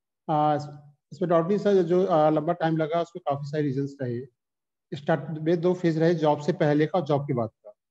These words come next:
जॉब से पहले का जो normally रीजन रहता है वही रहा कि जो normally मैक्सिमम के साथ रहता है कि guidance ही नहीं होती।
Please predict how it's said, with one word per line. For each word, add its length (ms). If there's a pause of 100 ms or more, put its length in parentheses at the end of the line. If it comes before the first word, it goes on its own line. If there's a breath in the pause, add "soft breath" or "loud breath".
(1160)
जॉब 180
से 120
पहले 240
का 100
जो 120
normally 240
रीजन 320
रहता 280
है 60
वही 180
रहा 180
कि 160
जो 260
normally 320
मैक्सिमम 260
के 40
साथ 160
रहता 260
है 140
कि 240 (640)
guidance 420
ही 80
नहीं 140
होती। 340